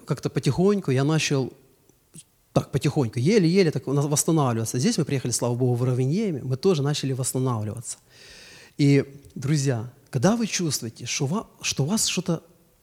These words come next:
сдерживает, или вы что-то вам тяжело, делайте паузу. Потому что перед этим, когда мы попали в Финляндию, какое-то время мне Бог две вещи говорил. "Остановитесь и познайте, что я Господь".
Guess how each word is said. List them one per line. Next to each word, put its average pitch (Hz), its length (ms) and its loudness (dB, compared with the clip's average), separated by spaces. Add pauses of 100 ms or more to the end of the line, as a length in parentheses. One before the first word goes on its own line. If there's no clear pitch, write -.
(960)
сдерживает, 120 720 -2
или 143 180 0
вы 180 160 0
что-то - 340 -4
вам 180 240 -2 (380)
тяжело, 135 560 -2 (400)
делайте 147 400 2
паузу. 104 460 -4 (480)
Потому 185 260 2
что 202 140 -2
перед 160 260 4
этим, 160 380 2 (480)
когда 139 180 2
мы 139 100 4
попали 135 280 4
в 123 60 -4
Финляндию, 151 420 2
какое-то 175 380 2
время 160 260 4
мне 143 120 2
Бог 160 320 0 (260)
две 156 180 4
вещи 143 260 6
говорил. 107 340 -4 (580)
"Остановитесь 151 800 0
и 151 80 -4
познайте, 135 440 0
что - 160 -2
я 123 100 2
Господь". 113 420 -4